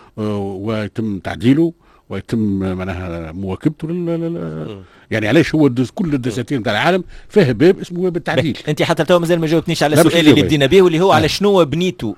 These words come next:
Speaker 1: بالضبط.
Speaker 3: الموقف نتاعكم
Speaker 1: مم.
Speaker 3: بالتصويت بنعم في الاستفتاء لهذا
Speaker 1: بديناه
Speaker 3: المشروع؟
Speaker 1: على زوج حاجات. الحاجة الأولانية هو إذا كان من،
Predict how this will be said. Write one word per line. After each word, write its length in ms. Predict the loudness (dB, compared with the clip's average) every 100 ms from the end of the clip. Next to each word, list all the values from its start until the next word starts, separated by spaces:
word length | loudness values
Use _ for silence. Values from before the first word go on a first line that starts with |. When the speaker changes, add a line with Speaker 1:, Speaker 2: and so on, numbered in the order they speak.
| -2
Speaker 1:
بالضبط. 200 | 2 6
Speaker 3:
الموقف 360 | 6 4 -2 -4
نتاعكم 420 | 0 0 0 -2
Speaker 1:
مم. 60 | -4
Speaker 3:
بالتصويت 520 | -4 -4 -2 -4 -2
بنعم 440 | -2 0 -2 -2
في 100 | -4
الاستفتاء 520 | -8 -10 -12 -6 -4
لهذا 180 | -2 -2
Speaker 1:
بديناه 240 | 0 4 6
Speaker 3:
المشروع؟ 300 | 6 6 4
Speaker 1:
على 200 | 4 4
زوج 160 | 0
حاجات. 380 | -2 -4 -6 -10 -20 _ _ _ _ _ _ -20 -20 -20 -20 -12 -8
الحاجة 360 | 0 4 6
الأولانية 640 | 6 6 6 6 4 4 0 _ _ _ _
هو 180 | 0 2
إذا 180 | 2 0
كان 200 | -2 -2
من، 300 | -2 -2